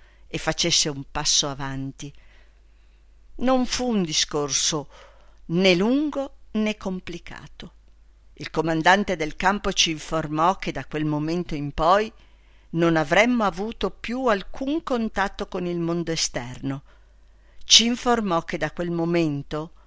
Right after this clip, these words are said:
non eravamo più considerati esseri umani, ma degli stucchi, dei pezzi,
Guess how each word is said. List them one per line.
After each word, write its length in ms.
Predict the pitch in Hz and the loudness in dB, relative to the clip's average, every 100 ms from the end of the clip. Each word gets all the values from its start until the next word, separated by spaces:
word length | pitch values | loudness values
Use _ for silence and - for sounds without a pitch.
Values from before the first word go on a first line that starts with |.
| - - | -20 -8
non 260 | 180 190 202 | 0 2 4
eravamo 520 | 220 233 226 196 170 | 4 4 6 4 2
più 360 | - - 220 262 | -2 -6 -6 -4
considerati 920 | 254 226 - 190 185 185 240 - 214 | -2 0 -2 -2 -4 -4 -6 -6 -4
esseri 480 | 196 - - 208 190 | 0 2 2 0 -2
umani, 600 | 175 160 143 143 147 151 - - - - | -2 -2 -2 -2 -4 -8 -14 -20 -20 0
ma 160 | 160 | 2
degli 560 | 165 180 190 185 175 156 - - - - | 4 4 2 -4 -4 -6 -12 -20 -20 -8
stucchi, 720 | - - - 277 - 156 127 - - - - - - - | 0 0 2 -2 -4 -12 -12 -18 -20 -20 -20 -20 -20 -14
dei 280 | 165 180 180 | 2 2 2
pezzi, 760 | - 220 233 - - 120 147 | 6 6 6 -6 -12 -12 -12